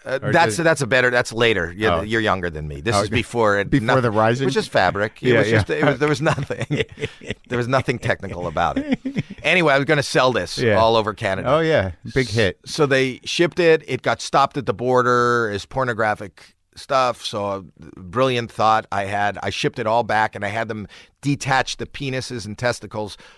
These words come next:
Speaker 1: from the dolls. We shipped the dolls up, and then they shipped the penises separately.
Speaker 2: Yeah.
Speaker 1: The penises got stopped at the border.
Speaker 2: Yeah.
Speaker 1: And I
Speaker 2: Box
Speaker 1: couldn't
Speaker 2: of penises.
Speaker 1: Yeah, uh, uh, yeah.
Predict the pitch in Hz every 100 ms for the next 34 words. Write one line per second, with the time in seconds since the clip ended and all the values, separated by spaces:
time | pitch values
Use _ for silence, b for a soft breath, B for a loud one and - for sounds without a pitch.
0 | B - 139 131 123 92 87 78 87 -
1 | 117 - 175 - 98 117 117 113 92 90
2 | - b b b b 101 110 117 107 -
3 | - - 110 - 123 107 - 101 131 120
4 | 127 117 - 87 80 - - 180 190 160
5 | 127 117 117 120 113 104 - - 107 107
6 | - 98 85 85 73 57 - - 85 73
7 | - 107 107 107 104 123 110 120 104 101
8 | 80 - - _ _ 120 113 101 98 -
9 | 101 104 92 98 92 90 - 104